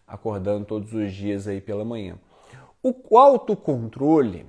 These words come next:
né? Essa, essa, essa capacidade de persistir, essa persistência, é como se ela gastasse ao longo do dia, né? É como se ela fosse gastando, como ela fosse se acabando,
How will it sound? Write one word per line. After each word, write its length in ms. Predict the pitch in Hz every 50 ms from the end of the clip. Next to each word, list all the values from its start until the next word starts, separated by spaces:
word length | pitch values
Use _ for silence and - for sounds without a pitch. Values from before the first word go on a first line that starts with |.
| 73
né? 300 | 87 90 120 139 151 139 95
Essa, 260 | 113 127 - - 139 -
essa, 220 | - 120 - - -
essa 140 | 135 - -
capacidade 480 | - 156 143 - 151 139 147 143 139 139
de 140 | 135 135
persistir, 1300 | 127 - - 147 147 139 127 - - 117 107 - - - - - - - - 147 147 143 127 107 98 - _ _ _ _ _
essa 300 | - 110 127 - - 131
persistência, 1000 | - - - 151 151 156 147 - - 113 - - - 147 151 151 147 - 131 113 - - - - - _ _ _ _ _ _
é 80 | - 196
como 280 | 190 - 226 214 214
se 120 | 202 - 226
ela 200 | 214 214 208 190
gastasse 1400 | 170 170 190 202 196 170 147 - - - - - - 180 180 180 170 147 - - - - - - 120 98 - - -
ao 180 | - 170 156
longo 380 | 147 143 139 139 135 139 131 135
do 100 | 123 120
dia, 380 | 113 107 110 113 107 95 87 92 98 107 -
né? 240 | - 131 147 170 - _ -
É 60 | -
como 220 | - - 185 185
se 80 | - 208
ela 180 | 202 202 175
fosse 320 | 175 - 208 190 - - 180
gastando, 1120 | 165 160 175 156 160 - - - - - - - 165 160 160 160 151 139 123 107 101 101 - - - - _
como 140 | - - 170
ela 220 | 175 175 165 156 143
fosse 260 | - - 175 165 -
se 160 | - - -
acabando, 640 | 160 151 - - 147 131 120 120 120 117 110 107